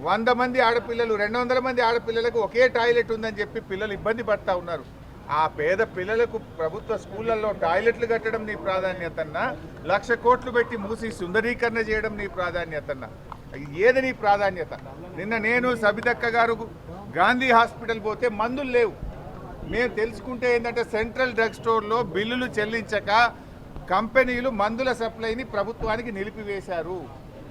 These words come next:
రాష్ట్రమంతా కూడా ఈరోజు మలేరియా, డెంగ్యూ, వైరల్ ఫీవర్స్తో ప్రజలు బాధపడుతుంటే, సర్కార్ దవాఖానలలో గోళీలు లేవు. కేసీఆర్ కిట్ బంద్ చేసిండ్రు, న్యూట్రిషన్ కిట్ బంద్ చేసిండ్రు.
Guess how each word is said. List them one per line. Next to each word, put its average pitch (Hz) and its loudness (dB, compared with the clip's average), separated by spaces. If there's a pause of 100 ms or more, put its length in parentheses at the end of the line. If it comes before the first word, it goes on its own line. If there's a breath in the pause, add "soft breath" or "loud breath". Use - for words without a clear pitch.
రాష్ట్రమంతా 240 2
కూడా 226 0
ఈరోజు 226 0
మలేరియా, 226 4
డెంగ్యూ, 214 0
వైరల్ 214 2
ఫీవర్స్తో 214 -4
ప్రజలు 190 -4
బాధపడుతుంటే, 190 0 (580)
సర్కార్ 254 6
దవాఖానలలో 240 2
గోళీలు 254 0
లేవు. 233 0 (580)
కేసీఆర్ 247 2
కిట్ 247 -6
బంద్ 240 0
చేసిండ్రు, 240 0 (360)
న్యూట్రిషన్ 240 0
కిట్ 240 -4
బంద్ 233 0
చేసిండ్రు. 233 -2